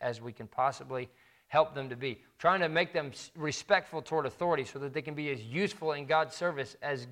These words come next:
they possibly can be. And so a big part of our responsibility as a parent is to help them reach that full potential. The way that we do that, when we fail to teach them those things, honesty, respect,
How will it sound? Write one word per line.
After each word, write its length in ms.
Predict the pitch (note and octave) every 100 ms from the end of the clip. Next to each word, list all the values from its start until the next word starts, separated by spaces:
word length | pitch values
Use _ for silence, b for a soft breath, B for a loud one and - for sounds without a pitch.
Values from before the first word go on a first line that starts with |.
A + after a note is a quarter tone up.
| B2 - -
they 160 | D#3
possibly 540 | D3+ - F#3+ - F3 F3+
can 220 | E3+ D#3+
be. 240 | C#3 G2+ _ _ _ _ _ _ _ _ _ _
And 100 | C3
so 440 | - E3 D3 C3+ -
a 60 |
big 440 | B2+ G#2 F#3 G3+ D3
part 220 | E3+ F3
of 80 | C#3+
our 140 | D3+
responsibility 920 | C#3+ B2+ - C#3 B2 A#2+ C#3 C3+ B2
as 180 | A#2+ A2+
a 40 | A#2
parent 400 | - C#3+ A#2 -
is 120 | A2
to 80 | -
help 280 | G#2+ C3+ C#3
them 200 | C#3 A#2+
reach 260 | A#2 B2+ -
that 180 | A#2 G#2+
full 180 | B2 A2
potential. 520 | A2 - C#3 - - _ _ _ _ _ _ _ _ _
The 80 | G2
way 160 | G2 C3+
that 120 | D#3
we 100 | D#3+
do 200 | D3+ F3+
that, 320 | G3+ B2 -
when 160 | B2 A#2+
we 80 | A#2+
fail 280 | - E3 F#3+
to 100 | D3
teach 240 | - F3+
them 120 | D3
those 200 | C#3 C#3+
things, 280 | - C#3+ G2+ - -
honesty, 540 | C#3+ C#3 A#2 - G#2 _ _ _ _ _ _
respect, 680 | B2+ B2 - - D3+ A#2 -